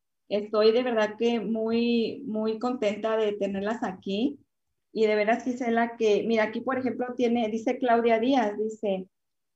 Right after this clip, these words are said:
eh, dice, "Tu hija es un reflejo igual de luchadoras, las dos.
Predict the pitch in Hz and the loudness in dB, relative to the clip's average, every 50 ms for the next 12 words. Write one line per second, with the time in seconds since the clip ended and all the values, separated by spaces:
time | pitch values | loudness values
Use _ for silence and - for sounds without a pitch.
0 | _ _ _ - 208 208 220 233 226 - 208 208 - 226 233 233 240 240 240 - | _ _ _ -4 -2 -2 -2 -4 -4 -4 -6 -4 -2 0 0 2 2 2 2 2
1 | 285 269 269 262 269 262 262 277 262 240 240 254 254 254 254 254 233 233 240 240 | 2 2 2 2 2 0 0 0 -2 0 0 -2 -2 -2 -2 -2 0 -2 -2 -2
2 | 240 262 262 269 - - 233 214 202 214 208 214 214 220 226 220 247 247 240 233 | -2 -2 -2 -2 -2 -2 -2 0 0 0 0 0 0 0 0 0 0 2 2 0
3 | 233 233 - 233 202 190 196 202 208 208 233 262 285 294 - - 190 196 190 185 | -2 -2 -4 -4 -2 2 4 4 4 4 4 2 0 -2 -4 -4 -2 -2 -2 -2
4 | 185 190 196 196 190 185 185 - _ | -2 -2 0 0 0 0 -4 -8 _